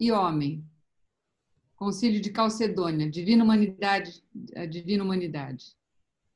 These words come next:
Que nós temos também. Se Cristo, se, se, se, se o Verbo se fez carne, porque é, é uma coisa interessante isso, que a gente perdeu essa dimensão, viu,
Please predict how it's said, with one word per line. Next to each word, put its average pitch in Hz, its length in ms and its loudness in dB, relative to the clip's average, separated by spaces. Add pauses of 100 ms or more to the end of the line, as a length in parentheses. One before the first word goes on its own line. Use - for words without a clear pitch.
(540)
Que 247 140 8
nós 269 420 6
temos 208 460 2
também. 151 440 -4 (880)
Se - 240 2
Cristo, 220 720 4 (880)
se, 180 840 -2
se, - 260 -16 (160)
se, - 320 -12
se - 140 -2
o 185 80 0
Verbo 233 320 4
se 208 200 -8
fez 175 280 -2
carne, 165 600 2 (560)
porque 185 280 -2
é, 202 420 2
é 196 60 -2
uma 208 240 0
coisa 220 240 4
interessante 226 960 2
isso, 185 360 -2
que 196 120 -6
a 185 40 -2
gente 202 260 -4
perdeu 214 540 4
essa 196 240 -4
dimensão, 185 760 -6
viu, 185 360 -4